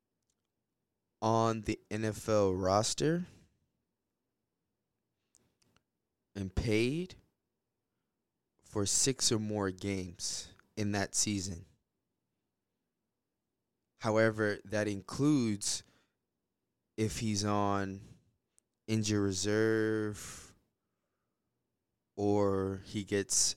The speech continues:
an injury settlement. So if he gets a season-ending injury in preseason, and they keep him on I R for the whole season, then he gets an accrued season.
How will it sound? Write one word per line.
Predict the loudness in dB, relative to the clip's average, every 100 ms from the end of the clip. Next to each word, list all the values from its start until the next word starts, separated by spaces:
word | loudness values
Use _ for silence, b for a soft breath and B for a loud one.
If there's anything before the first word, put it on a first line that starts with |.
| _
an | -14 -12 -6
injury | -2 0 0 2
settlement. | 2 2 2 0 -8 -16 _ _ _ _ _ _ _ -6
So | 0 4 4 2 -4 -10 _ _ _
if | -12
he | -6 -6
gets | -4 -2 0 0 -4 _ -8
a |
season-ending | -4 -2 -2 -2 -2 -2 -2 -4 -8 -4
injury | -2 0 0 -2 -2 -8 -16 _ _ _ _ _ _ _ -20
in | -16 -4
preseason, | 0 2 0 0 0 -2 -4 -8 -16 _ _ _ _ _ _ _ _ _ _ _ _ _ _ _ _ -20
and | -8
they | -6
keep | 0 2 2
him | 2
on | 2 2
I | 2 2 4
R | 6 6 4
for | 2 -2
the | -2
whole | -2 -2
season, | -2 -2 -2 -4
then | -6 -6
he | -6
gets | -6 -6
an | -8
accrued | -8 -8 -6
season. | -4 -4 -4 -8